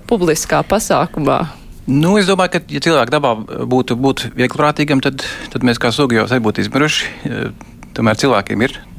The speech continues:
Speaker 2: nu, tā tad, ā, mēs uzmanīgi attiecamies pret riskiem. Mums ir iebūvēti noteikti veidi mehānismi psiholoģiski, kas darbojas, bet ir kaut kādi iemesli, kāpēc, kāpēc tie mehānismi vairāk nedarbojās. Un te noteikti ir, noteikti ir tie faktori dažādi. Te mēs varam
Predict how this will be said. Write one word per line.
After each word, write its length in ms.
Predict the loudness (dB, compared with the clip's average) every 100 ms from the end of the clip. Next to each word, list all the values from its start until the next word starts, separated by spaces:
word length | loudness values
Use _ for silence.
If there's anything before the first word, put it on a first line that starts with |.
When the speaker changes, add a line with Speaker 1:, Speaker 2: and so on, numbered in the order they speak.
| -6
Speaker 2:
nu, 240 | -2 -2
tā 160 | -2 -4 -6
tad, 160 | -10
ā, 1300 | -12 -14 -12 -8 -6 -6 -6 -6 -10 -12 -10 -4 0
mēs 160 | 0 0
uzmanīgi 320 | 2 2 4 2
attiecamies 380 | 2 2 0 0
pret 160 | 0
riskiem. 380 | 0 2 2 2 -2 -6 -6 -4
Mums 160 | -4 -2 -4
ir 180 | 0
iebūvēti 400 | 2 2 2 2
noteikti 380 | 0 0 -2 0
veidi 240 | 0 0 -6 -4 0
mehānismi 500 | 2 2 0 0 0
psiholoģiski, 540 | 0 0 0 0 -2 -2
kas 80 |
darbojas, 400 | 0 2 2 2
bet 160 | 0 -2
ir 140 | 0
kaut 160 | 0 0
kādi 240 | 0 2
iemesli, 260 | 2 0 -2
kāpēc, 380 | 0 2 0 -6 -12 -20 -8
kāpēc 320 | -4 0 0
tie 140 | 0 0
mehānismi 400 | 2 0 0 0
vairāk 240 | 0 2
nedarbojās. 560 | 2 2 2 0 0 0 -2
Un 80 | 2
te 80 |
noteikti 460 | 2 4 0 0 -4
ir, 40 | -4 -20 -20 -20 -20 -10 -4
noteikti 320 | 0 -2 -2
ir 80 | -4
tie 120 | -2
faktori 320 | -2 -2 -4
dažādi. 540 | 0 2 4 4 2 -6 -14 -18 -4
Te 80 | 0
mēs 160 | 0 0
varam 160 | 2